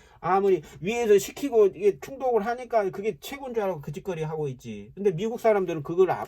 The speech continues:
그렇게 안 보는 거지. 이건 대단한, 어, 자국의, 에, 권위라든가, 어, 인권이라든가 미국 대사, 미국의 상징에 대한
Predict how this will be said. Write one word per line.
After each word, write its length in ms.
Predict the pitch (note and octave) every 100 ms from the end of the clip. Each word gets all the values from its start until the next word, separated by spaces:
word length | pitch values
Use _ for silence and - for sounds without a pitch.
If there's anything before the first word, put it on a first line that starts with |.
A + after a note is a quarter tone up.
| -
그렇게 260 | C3+ D3
안 180 | A2+ A2
보는 160 | D#3 C#3+
거지. 140 | A#2+ G#2+
이건 220 | A#2 D3+
대단한, 580 | C#3 D#3 A3+ A#3+ G#3+ F3 C#3+ - -
어, 160 | C#3+ D3 C#3 _ -
자국의, 960 | - D#3 D#3+ F3 D#3+ D3 D#3 D3+ C#3 - - _ _ _ - _ _
에, 380 | C#3+ C#3+ C#3 C3 B2+
권위라든가, 1120 | - D#3+ E3 D#3 C#3+ C#3+ C#3 C3+ C#3+ C3 B2+
어, 420 | - B2+ B2 - - _ _ _ -
인권이라든가 840 | C#3+ D#3 E3+ D#3 C#3+ C3+ C3 C3
미국 480 | C3 D#3+ D#3 C#3+ C3+
대사, 680 | D3 D3+ D#3+ D3+ D3 C3 F2
미국의 1500 | C3+ D3 E3+ D#3+ C#3 _ _ _ _ A#2+ C3+ - A2+ C3 B2 -
상징에 520 | - G3+ G#3 - E3
대한 360 | C#3+ C#3 B2+